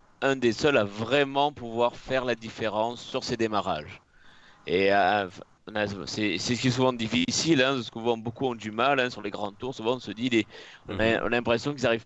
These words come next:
Speaker 1: plus aujourd'hui à faire, on est, ou c'est très rare d'avoir un coureur qui arrive à faire un écart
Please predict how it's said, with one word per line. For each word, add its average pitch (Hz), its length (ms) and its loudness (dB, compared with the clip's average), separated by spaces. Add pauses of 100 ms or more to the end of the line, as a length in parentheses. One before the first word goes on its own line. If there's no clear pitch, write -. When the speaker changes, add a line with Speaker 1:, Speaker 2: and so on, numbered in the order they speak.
Speaker 1:
plus 160 160 -2
aujourd'hui 123 540 0
à 117 80 2
faire, 123 320 0
on 101 120 0
est, 107 140 -2
ou 101 140 -8
c'est 110 160 -8
très - 240 2
rare 131 220 4
d'avoir 113 220 0
un 120 80 -6
coureur 120 320 -2
qui - 120 -2
arrive 113 460 2
à 123 100 2
faire 123 200 -4
un 110 180 -4
écart 120 520 0